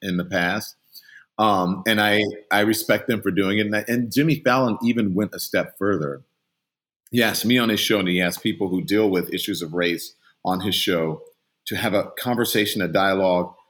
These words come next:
that was not scripted. He did not know what we were gonna say. He didn't know what questions that we were gonna ask of him. We didn't know what questions he was gonna ask of us. And he didn't know if,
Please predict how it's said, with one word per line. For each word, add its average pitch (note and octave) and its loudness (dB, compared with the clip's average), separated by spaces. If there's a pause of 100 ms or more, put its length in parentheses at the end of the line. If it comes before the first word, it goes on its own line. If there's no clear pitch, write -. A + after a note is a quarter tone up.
(120)
that F2+ 0
was F#2 -4
not G#2 0
scripted. - -2
He G2+ -2
did F#2+ 0
not G2+ 0
know A2 2
what G#2 4
we F#2+ 0
were G2+ 4
gonna G2 -2
say. F#2 -2
He F#2 -2
didn't F#2 0
know F#2 0
what F2+ -4
questions G#2 -2 (240)
that F2 -4
we G#2 2
were G#2 4
gonna F#2+ 0
ask F#2 -4
of E2+ -8
him. A#2+ 0
We G2 2
didn't F#2+ -2
know F#2 0
what F2+ 0
questions F#2+ -6
he G2+ -2
was F2+ -2
gonna F2 -6
ask F2 -8
of E2 -6
us. A2 -2 (380)
And G2+ -2 (100)
he A2 0
didn't G2 0
know G2+ 2
if, G2 0